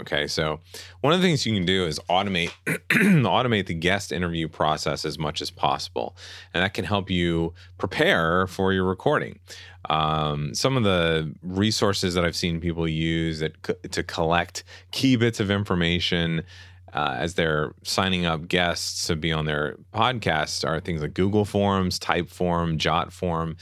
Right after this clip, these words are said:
those types of services where you can create a form the guest can fill in. Uh, you utilize these forms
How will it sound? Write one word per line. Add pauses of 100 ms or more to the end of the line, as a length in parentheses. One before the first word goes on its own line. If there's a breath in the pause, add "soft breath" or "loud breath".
(240 loud breath)
those
types
of
services
where
you
can
create
a
form
the
guest
can
fill
in. (440 loud breath)
Uh,
you
utilize (100)
these
forms